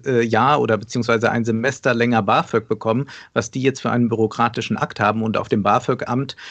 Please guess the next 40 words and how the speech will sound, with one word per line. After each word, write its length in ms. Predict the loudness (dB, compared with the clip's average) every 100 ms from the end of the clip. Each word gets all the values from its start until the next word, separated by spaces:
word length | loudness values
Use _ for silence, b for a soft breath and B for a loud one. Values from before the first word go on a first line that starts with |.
| B
äh, 120 | -2
sitzen 320 | 0 0 2 0
die 120 | 2
auch 180 | 2 2
alle 160 | 0
da 240 | 2 2 2
und 220 | 0 -2
wissen 240 | -2 -2
eigentlich 440 | -2 -2 -2 -2 2
nicht, 260 | 0 0
wie 100 | -2
ihnen 260 | 0 2 4
geschieht 460 | 4 4 2 2 -2 B -14 -2
und, 300 | 2 2 2
äh, 300 | 2 2 2
vereinfachen 640 | 0 0 2 0 0 0
den 100 | 0
Prozess 400 | 0 -4 -2 -2
dann 160 | 2 2
mitunter 440 | 2 0 0 2 2
auch 100 | 2
noch 140 | 0
nicht 220 | 0 0
mal. 200 | 2 2 0 B B
Das 180 | -2 2
heißt, 300 | 0 0 -8
wir 420 | -8 0 2 2 0
sehen 420 | -2 0 2 0
eigentlich, 680 | 2 2 2 0 0 0 -4 B B B
dass, 360 | 0 2 0 -6
äh, 380 | -2 2 2 2
der 140 | 0
Bundespräsident, 1040 | 0 0 0 0 2 2 4 2 -2 -8 -4
äh, 360 | 0 2 0 -2
eine 420 | -2 2 2 2 -2 -6
große 600 | -2 0 0 0 0 0
Ferne 680 | -2 -2 -2 0 2 2 2
hat, 280 | 0 -2 -8
äh, 380 | -2 0 0 -2
zur, 480 | -4 0 2 2